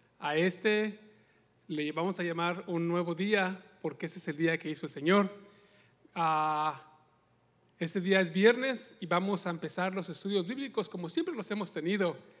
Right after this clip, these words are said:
Ah, nomás que, ah, disculpe, me siento un poco así medio nervioso porque, <laughs> pues porque Dios es bueno, amén.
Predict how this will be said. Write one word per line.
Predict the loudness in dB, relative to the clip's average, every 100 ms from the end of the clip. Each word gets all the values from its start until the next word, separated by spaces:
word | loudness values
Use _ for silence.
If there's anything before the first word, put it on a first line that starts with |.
| _ _ _
Ah, | -8
nomás | -4 -2 -2 0
que, | 0 0 -4 -6
ah, | -6 -8 -10
disculpe, | -10 -8 -6 -6
me | -4
siento | -6 -6
un | -6
poco | -4 -4
así | -4
medio | -6 -2 -2 -4 -10 -20 _ _
nervioso | -8 -2 2 2 0 -6 -6
porque, | -8 -4 -6 -6 -14 -20 -20 _
<laughs> | -4 -2 -6 -4 -8 -10 -20 _ -18 -18 -20 -20 _
pues | -4 -4
porque | -6 -8
Dios | -4 -4
es | -2
bueno, | 2 2 2
amén. | 0 0 0